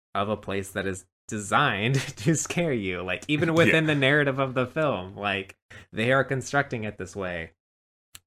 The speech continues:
Speaker 2: Yeah,
Speaker 1: But,
Speaker 2: sounds great.
Speaker 1: yeah, and bad things are happening there. Or, like, you get introduced to, uh, like,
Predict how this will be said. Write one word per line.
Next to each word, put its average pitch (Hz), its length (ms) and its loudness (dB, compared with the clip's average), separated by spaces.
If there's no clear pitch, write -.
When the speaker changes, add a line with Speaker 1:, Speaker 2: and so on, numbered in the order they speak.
Speaker 2:
Yeah, 107 100 -4
Speaker 1:
But, 147 100 4
Speaker 2:
sounds 104 220 -2
great. 107 160 0
Speaker 1:
yeah, 135 180 0
and 135 560 0
bad 123 260 -6
things 175 240 0
are 208 120 4
happening 123 520 0
there. 87 360 -4
Or, 87 60 -8
like, 90 280 -6
you 110 160 -6
get 117 160 -2
introduced 123 640 -6
to, 120 600 -2
uh, 98 400 -4
like, 107 260 -8